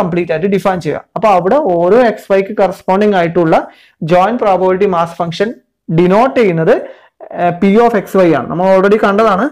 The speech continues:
ഏഹ്, ഇപ്പൊ ഈ എക്സിന്റെ വാല്യൂവിന് corresponding ആയിട്ടുള്ള probability mass function നമ്മൾ എന്ത് ചെയ്തിട്ടുണ്ട്, P of X കൊണ്ട് അല്ലെങ്കിൽ F of X കൊണ്ട് denote ചെയ്തിട്ടുണ്ട്. അതേപോലെ നമ്മൾ യൂസ് ചെയ്യുന്നത് symbol ആണ് P of X Y. Okay, അത് define ചെയ്യുന്നത് അങ്ങനെയാണ്, P of X Y അല്ലെങ്കിൽ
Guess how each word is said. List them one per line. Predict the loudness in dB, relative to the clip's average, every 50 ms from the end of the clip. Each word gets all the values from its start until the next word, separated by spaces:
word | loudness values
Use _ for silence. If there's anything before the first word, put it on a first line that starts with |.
| -6 _ _ _ _ _ _ _ _ _ _ _ _ _ _ _ _ -6 -2 0
ഏഹ്, | 2 2 2 2 2 0
ഇപ്പൊ | 2 2 2 2
ഈ | 0 -2 -4 -2 -4 -4
എക്സിന്റെ | -2 0 0 2 2 4 4
വാല്യൂവിന് | 4 4 4 2 2 2
corresponding | 0 0 -2 -4 -4 -4 -2 -2
ആയിട്ടുള്ള | 0 0 0 2 2
probability | 2 2 2 4 2 2 4 2 2 2 2 0 2
mass | 0 -2 -4 -4
function | -6 -6 -6 -6 -6 -4
നമ്മൾ | -4 -4 -4 -2
എന്ത് | 0 0
ചെയ്തിട്ടുണ്ട്, | 0 0 0 0 0 -2 -2 -4 _ -20 _ _ 0
P | 2 4 4 4
of | 2 2 0 -4
X | -4 -2 0 2 2
കൊണ്ട് | 2 2 2 2
അല്ലെങ്കിൽ | 2 2 2 2 2 2 2
F | 2 0 0
of | 0 0 -2
X | -2 0 0 2
കൊണ്ട് | 2 2 2 2 2
denote | 2 2 0 0 0
ചെയ്തിട്ടുണ്ട്. | -2 -6 -4 -2 -2 -2 -2 -2 -6 _ _ _ _ -4 0
അതേപോലെ | 2 2 2 2 2 2 2 2
നമ്മൾ | 2 2 2 2 2 2
യൂസ് | 2 0 0 0
ചെയ്യുന്നത് | -2 0 0 -4 -2 -2
symbol | -2 0 0 0 0
ആണ് | 0 -2 -4
P | -2 -2 -2
of | -2 -4 -8
X | -6 -8 -8
Y. | -8 -8 _ _ _ _ _ _ _ _ _ -4 -4 -2
Okay, | 0 0 -2 -4 -10 _ _ -2 0
അത് | 2 2 2
define | 2 2 2 2 2 2 2
ചെയ്യുന്നത് | 2 2 2 2 2 0
അങ്ങനെയാണ്, | 2 0 -2 -2 0 0
P | 0 0 2
of | 2 0 -2
X | -4 -2 0 0
Y | 0 2 0 0
അല്ലെങ്കിൽ | 0 0 0 2 2 2 2